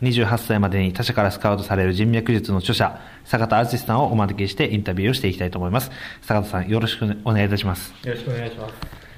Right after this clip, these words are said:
Speaker 1: えー、後半に入りまして、
Speaker 2: はい。
Speaker 1: えー、坂田さんにですね、人-、坂田さんの人生に影響を与えた一冊ということで、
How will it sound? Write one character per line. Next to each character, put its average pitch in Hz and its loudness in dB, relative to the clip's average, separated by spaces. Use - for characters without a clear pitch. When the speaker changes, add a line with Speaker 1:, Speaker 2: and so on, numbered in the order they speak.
Speaker 1:
え 117 2
ー、 - -10
後 143 4
半 120 0
に 110 -4
入 113 -2
り 110 -2
ま 104 -4
し - -12
て、 101 -6
Speaker 2:
は 92 -2
い。 87 -8
Speaker 1:
え 98 -8
ー、 - -14
坂 170 -2
田 139 -2
さ 110 -6
ん 98 -8
に 95 -10
で 95 -10
す - -18
ね、 117 -6
人-、 143 -2
坂 170 0
田 - -4
さ 123 -4
ん 107 -6
の 104 -4
人 107 -4
生 101 -10
に 95 -8
影 131 -2
響 135 2
を 117 2
与 113 0
え 110 0
た 107 -6
一 104 -2
冊 95 -10
と 92 -12
い 92 -8
う - -10
こ 95 -10
と 90 -10
で、 101 -2